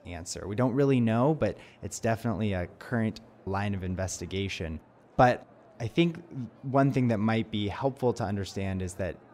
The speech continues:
when we say vomit, these animals, they actually have a very special organ that controls how they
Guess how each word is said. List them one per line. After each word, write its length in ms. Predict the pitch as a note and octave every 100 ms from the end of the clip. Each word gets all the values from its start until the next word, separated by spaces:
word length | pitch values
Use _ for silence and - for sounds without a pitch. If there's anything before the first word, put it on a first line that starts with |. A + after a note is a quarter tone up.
| - - - -
when 160 | A#2+ C#3
we 120 | D#3+
say 180 | D#3+ D#3+
vomit, 640 | A#2+ A2 B2 B2+ A#2+ G2
these 180 | A#2 G#2+
animals, 480 | C3 C#3 C#3 C3 -
they 140 | A#2+
actually 300 | B2 C3+ D#3+
have 120 | D3
a 80 | B2
very 240 | A2 A#2+ B2+
special 480 | - A#2+ - G#2+ -
organ 680 | A2 A2+ G2+ F2+ E2 D#2+ D#2+
that 160 | -
controls 760 | - G#2 F#2+ - A#2+ A2 G#2 F#2+
how 500 | - - G2 G2+ A2
they 180 | G#2+